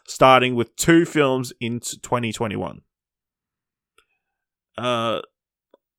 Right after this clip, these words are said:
interesting <laughs> story. Uh, you know, I feel like South Park is obviously, it's obviously a massive thing in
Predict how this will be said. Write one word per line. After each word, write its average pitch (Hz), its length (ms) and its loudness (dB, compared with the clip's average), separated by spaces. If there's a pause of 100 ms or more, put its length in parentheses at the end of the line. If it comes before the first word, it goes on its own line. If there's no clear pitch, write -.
(580)
interesting 202 560 0
<laughs> - 0 -
story. 170 680 4 (560)
Uh, 113 540 2 (760)
you 127 140 -6
know, 143 140 -4 (1120)
I 190 80 -4
feel 214 180 6
like 185 140 8
South 147 200 2
Park 143 200 -2
is 123 80 -2
obviously, 113 760 -2 (1500)
it's 160 220 4
obviously 139 400 2
a 127 40 2
massive 120 360 -6
thing 117 160 -2
in 107 180 -6